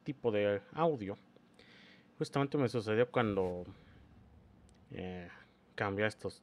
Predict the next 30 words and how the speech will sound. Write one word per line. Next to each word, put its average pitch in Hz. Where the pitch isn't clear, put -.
Sennheiser. 104
<sighs> -
Pero 104
bueno, 107
no 165
puedo 160
decir 139
si 139
era 147
la 117
partida 160
de 143
mi 117
vida. 165
Pero 156
en 101
fin, 104
solo 147
como 117
detalle 127
que 127
hay 123
juegos 127
que -
son 127
un 135
poquito -
incompatibles 147
y 101
pues, -